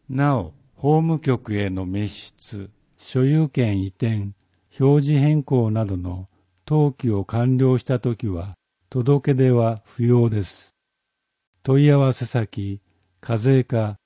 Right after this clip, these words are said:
建物の変更、電話、内線一二五零、土地利用状況の変更、電話、内線一二五三。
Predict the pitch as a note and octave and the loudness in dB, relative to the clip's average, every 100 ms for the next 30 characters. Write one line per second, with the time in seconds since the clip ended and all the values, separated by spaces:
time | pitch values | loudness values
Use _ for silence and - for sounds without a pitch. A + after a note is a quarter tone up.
0 | _ _ _ _ - B2 D3+ D#3 D3 B2+ | _ _ _ _ -8 0 2 4 4 2
1 | G#2+ F#2+ A2+ A#2 G#2 - A2 G2+ G2 G2+ | 0 -2 -2 -4 -4 -6 -4 -4 -8 -12
2 | _ _ _ _ B2 A#2 C3 C3 B2 A#2 | _ _ _ _ -4 2 4 6 4 0
3 | A#2 G#2+ _ _ _ - B2 B2+ B2+ - | -4 -10 _ _ _ -4 0 2 2 0
4 | A#2+ A#2 A#2 - _ _ C3+ A#2 D3+ D3+ | -2 -2 -4 -10 _ _ -6 -4 0 4
5 | D3 A#2 G2+ A2 A2+ A2 G2+ F2+ - _ | 4 2 0 0 2 0 -2 -6 -14 _
6 | _ _ _ - B2 - D#3 C#3+ D3 D3 | _ _ _ -6 -6 0 0 4 4 4
7 | D3 C3+ D3+ D3 - A#2 G2+ F#2+ F#2 E2 | 4 2 2 2 2 0 0 -2 -4 -4
8 | G#2+ A#2 - A#2+ G#2+ G2 F#2 _ _ _ | -2 -2 -4 -6 -4 -6 -10 _ _ _
9 | _ _ A#2+ C3 C3+ B2+ A#2+ A#2+ A2+ _ | _ _ 0 4 4 4 2 0 -6 _
10 | _ B2+ A#2+ C3+ B2 C3 B2 A#2+ A#2 _ | _ -2 0 0 0 0 0 -2 -6 _
11 | _ B2 - D#3 D3+ D3+ C3 G2 G#2 G2+ | _ -6 -4 2 4 6 4 2 -4 -4
12 | - F#2+ F2 | -4 -6 -8